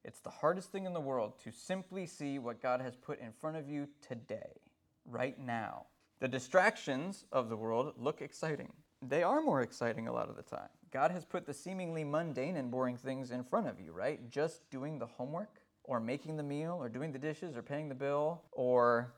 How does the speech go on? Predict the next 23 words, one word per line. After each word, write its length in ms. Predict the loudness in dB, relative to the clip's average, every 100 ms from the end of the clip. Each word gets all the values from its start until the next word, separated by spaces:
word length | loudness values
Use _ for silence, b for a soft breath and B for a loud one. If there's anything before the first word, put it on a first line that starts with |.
| _ _
saying 380 | -10 2 4 4
hi 360 | 4 6 8 8
to 80 | 6
that 280 | 4 4
person, 540 | 0 -2 -2 -2 -2 0
or 120 | -2
doing 380 | -2 -2 -2 0
your 160 | 0 -2
job, 560 | 0 4 6 6 6
going 260 | 2 2 2
to 80 | 2
work, 460 | 6 8 8 6
and 120 | -4
then 100 | -2
when 120 | -2 -2
it's 160 | -4
time, 400 | 0 4 4 2
the 80 | 0
next 280 | 0 0 -2
thing 220 | -4 -2
is 180 | -2 -2
going 340 | 0 0 0
home, 680 | 2 6 8 6 4 -2 -6